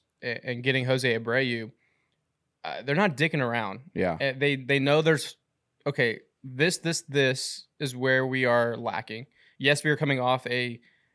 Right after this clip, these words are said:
Speaker 1: a World Series win, but you also have to count the variables of, like, this was the,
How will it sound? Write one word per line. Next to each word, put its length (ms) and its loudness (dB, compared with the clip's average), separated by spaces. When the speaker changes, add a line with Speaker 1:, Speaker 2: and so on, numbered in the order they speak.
Speaker 1:
a 80 2
World 320 2
Series 320 0
win, 320 -6
but 220 0
you 100 4
also 220 4
have 200 4
to 80 -2
count 320 0
the 100 -2
variables 800 0
of, 160 -4
like, 240 -2
this 240 -4
was 100 -2
the, 180 2